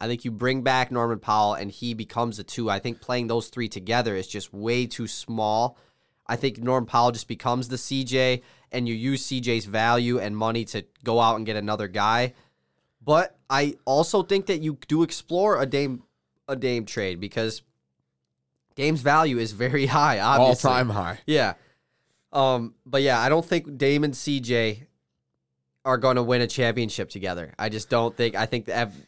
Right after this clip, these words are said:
Speaker 1: everyone ha-, kinda has that same view, and it's unfortunate to say 'cause they are one of the,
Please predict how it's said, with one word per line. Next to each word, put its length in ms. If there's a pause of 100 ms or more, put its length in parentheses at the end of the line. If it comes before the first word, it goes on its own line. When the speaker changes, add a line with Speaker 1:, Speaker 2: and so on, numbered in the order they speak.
Speaker 1:
everyone 300
ha-, 140
kinda 260
has 220
that 200
same 320
view, 200
and 60
it's 120
unfortunate 540
to 60
say 300
'cause 160
they 160
are 80
one 140
of 80
the, 100